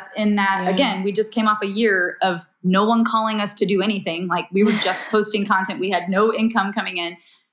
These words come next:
Speaker 1: to our first pastor calling us saying, "Can you guys come to a marriage conference?" And, um, <clears throat> so we're getting ready to go to that. Danny's editing the video.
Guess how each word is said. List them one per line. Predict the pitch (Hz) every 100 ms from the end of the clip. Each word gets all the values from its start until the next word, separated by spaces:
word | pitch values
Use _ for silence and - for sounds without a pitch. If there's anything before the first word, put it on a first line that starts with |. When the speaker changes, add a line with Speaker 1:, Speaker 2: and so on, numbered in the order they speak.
| -
Speaker 1:
to | 240
our | 196 185
first | - 226 226 -
pastor | 208 202 - 190
calling | 202 185 185
us | 180 -
saying, | 185 175 180
"Can | 202
you | 190 214
guys | 202 190
come | - 190
to | 185
a |
marriage | 175 170 170 -
conference?" | 151 151 277 - _ _ - - _ -
And, | 196 190 185 180 -
um, | 202 185 170 - _ _
<clears throat> | - 269 196 - _ _ _
so | - 240 214 196 - - _ _
we're | 196 233
getting | 254
ready | 240 240
to | 226
go | 214
to |
that. | 208 208 190
Danny's | 208 220 226
editing | - 208 208
the | 202
video. | 196 190 185 185 185